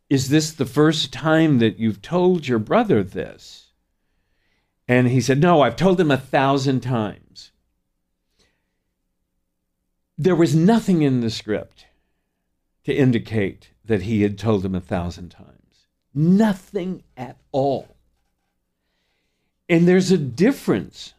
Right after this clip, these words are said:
between when you're telling somebody the first time or it's something I keep telling you. But the need to make a decision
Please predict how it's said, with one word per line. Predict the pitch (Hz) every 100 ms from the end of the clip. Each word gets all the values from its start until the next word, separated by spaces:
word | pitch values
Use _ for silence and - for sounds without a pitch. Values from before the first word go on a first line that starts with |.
| _ -
between | 127 - - 127 117 104
when | 110 107
you're | 104
telling | 98 113 104 101 95
somebody | - 98 95 92 80 - _ _
the | 95 95
first | - 131 185 185 -
time | 82 67 _ 104 _ _ _ _ _ _ _ _ _ _ _ -
or | 139 135 135 131
it's | 135 135
something | 175 151 151 131
I | 120
keep | - 160 -
telling | - 156 127 85
you. | 73 - _ _ _ _ _ _ _ _ _ _ _ _ _ _ _ _ _ 127
But | 113 143 - -
the | 107 135
need | 135 143 160 226 254 220
to | 208
make | 175 165 151
a |
decision | 127 117 - 156 135 - 60 76